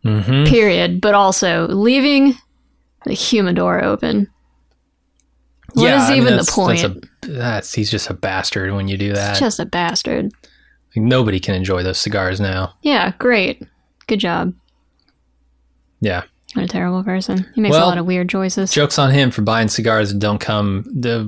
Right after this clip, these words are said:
Speaker 1: and not living in Cuba, I guess.
Speaker 2: I guess.
Speaker 1: We're, we're three thousand miles from Cuba and you're buying
Speaker 2: Oh,
Speaker 1: cigars, you
Speaker 2: <laughs> yeah.
Speaker 1: dipshit.
Speaker 2: Yeah.
Speaker 1: <laughs> Sorry.
Speaker 2: We're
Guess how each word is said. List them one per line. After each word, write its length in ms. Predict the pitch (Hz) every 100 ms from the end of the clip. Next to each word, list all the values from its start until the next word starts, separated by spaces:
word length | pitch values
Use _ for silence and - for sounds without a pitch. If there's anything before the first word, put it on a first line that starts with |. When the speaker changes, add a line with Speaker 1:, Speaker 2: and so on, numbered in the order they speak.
| 123
Speaker 1:
and 160 | 131 120
not 200 | 127 135
living 220 | 123 127
in 100 | 117
Cuba, 520 | - 120 95 85 - _
I 100 | 98
guess. 1080 | 92 90 87 - - - - - - - - -
Speaker 2:
I 80 | -
guess. 580 | - 208 - - -
Speaker 1:
We're, 160 | 214 101
we're 180 | 104 98
three 300 | - 139 147
thousand 320 | 160 151 135
miles 280 | 151 147 139
from 140 | 147 135
Cuba 320 | 160 143 117
and 120 | 107
you're 100 | 117
buying 320 | 113 127 127 -
Speaker 2:
Oh, 80 | -
Speaker 1:
cigars, 420 | 131 127 143 131
you 60 | 240
Speaker 2:
<laughs> 100 | -
yeah. 120 | 123
Speaker 1:
dipshit. 500 | 113 - 147 147 156 - 247 -
Speaker 2:
Yeah. 120 | - 240 _ 262 -
Speaker 1:
<laughs> 400 | 311 - _ -
Sorry. 760 | - - - - 170 - 160 262 - - - - - - - - - - - -
Speaker 2:
We're 380 | - 208 196